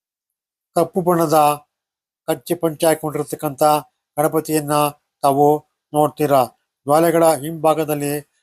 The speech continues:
ಒಂದು ಪ್ರಭಾವಳಿ ಇರತಕ್ಕಂಥದ್ದು ತಾವು ಕೂಡ ತಾವು ನೋಡ್ತಾ ಇದ್ದೀರಾ. ಅತ್ಯಂತ ಸುಂದರವಾಗಿರ್ತಕ್ಕಂಥ ಗಣಪತಿ. ಕಣ್ಣುಗಳು ತುಂಬಾ ಕ್ರೂರ ದೃಷ್ಟಿಯಿಂದ ನೋಡ್ತಾ ಇದೆ. ಇದು ಯುದ್ಧಕ್ಕೆ ಹೋಗ್ತಾ ಇರತಕ್ಕಂಥ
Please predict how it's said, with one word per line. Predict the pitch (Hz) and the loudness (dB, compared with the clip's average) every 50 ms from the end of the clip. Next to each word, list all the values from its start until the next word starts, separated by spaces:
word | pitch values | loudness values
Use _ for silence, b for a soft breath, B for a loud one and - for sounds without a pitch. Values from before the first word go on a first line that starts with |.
| _ _ _ _ _ - | _ _ _ _ _ -12
ಒಂದು | 151 147 139 147 147 143 | -8 -2 2 2 2 2
ಪ್ರಭಾವಳಿ | - - 147 135 147 151 151 151 151 147 | 2 0 0 2 4 4 2 2 2 0
ಇರತಕ್ಕಂಥದ್ದು | 147 139 139 - 156 - - 147 135 127 143 139 127 143 139 | -2 -4 -4 -8 -12 -10 -8 -10 -6 -6 -6 -6 -6 -8 -8
ತಾವು | - - 135 123 | -6 -6 -6 -4
ಕೂಡ | - 143 139 156 185 196 b b b b b _ _ | -2 0 0 0 0 -2 b b b b b _ _
ತಾವು | 147 139 139 139 170 208 214 - _ _ _ _ _ _ - | 0 2 2 4 2 0 0 -4 _ _ _ _ _ _ -4
ನೋಡ್ತಾ | 139 143 131 - 147 | -2 -2 0 0 -2
ಇದ್ದೀರಾ. | 139 135 131 135 | 0 0 0 0
ಅತ್ಯಂತ | 127 - - 156 151 - 156 147 147 143 - _ _ _ _ _ - | -2 -2 -6 -8 -2 0 2 2 2 -2 -6 _ _ _ _ _ -10
ಸುಂದರವಾಗಿರ್ತಕ್ಕಂಥ | 180 175 170 180 165 160 160 156 147 - 156 139 - | -10 -4 -2 0 2 4 2 2 0 -2 -6 -10 -6
ಗಣಪತಿ. | 131 143 143 131 139 147 143 147 151 151 - _ _ _ _ _ - | -4 -4 -4 -2 -2 -2 0 0 0 0 -2 _ _ _ _ _ -4
ಕಣ್ಣುಗಳು | 156 156 170 175 170 170 160 156 156 160 160 156 - _ _ _ | -2 0 0 0 2 4 4 6 6 4 2 0 -6 _ _ _
ತುಂಬಾ | - 156 160 160 | -10 -4 -4 -4
ಕ್ರೂರ | 147 - - 151 165 175 170 156 | -2 -2 -2 0 0 0 0 0
ದೃಷ್ಟಿಯಿಂದ | 165 139 - - 160 156 151 143 151 147 147 147 147 - _ _ _ _ _ - | -4 -8 -8 -8 -6 -6 -2 2 2 2 2 0 -2 -8 _ _ _ _ _ -2
ನೋಡ್ತಾ | 151 151 151 - 147 | -2 -2 0 0 -2
ಇದೆ. | 143 127 139 143 139 | 0 0 -2 -4 -4
ಇದು | 135 131 139 147 151 139 - B B B B B B B B B _ | -4 -2 -2 -2 -2 -4 -6 B B B B B B B B B _
ಯುದ್ಧಕ್ಕೆ | 165 160 151 185 175 175 - 180 165 147 123 - _ _ _ _ _ | -4 -2 0 0 -2 0 2 2 2 2 2 -2 _ _ _ _ _
ಹೋಗ್ತಾ | 165 160 160 - - 165 | -2 -2 -2 0 0 0
ಇರತಕ್ಕಂಥ | 160 147 139 - 147 - 151 143 - - | 0 0 -2 -6 -6 -6 -8 -4 -2 0